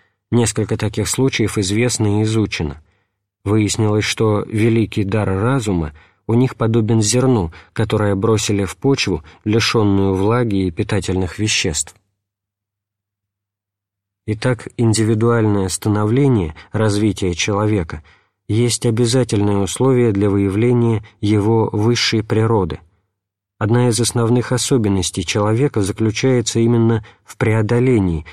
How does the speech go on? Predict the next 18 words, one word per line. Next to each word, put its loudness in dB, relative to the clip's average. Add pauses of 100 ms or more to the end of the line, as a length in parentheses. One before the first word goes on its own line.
(140)
чисто -2
биологических -2
рубежей. 0 (920)
На 2
это 0
указывают 0
запросы 0
людей, 0
которые 0
неведомы 2
животным. -2 (1000)
Природа 2
человека 0
такова, 0
что 0
изобилие 2
земных 0
благ 0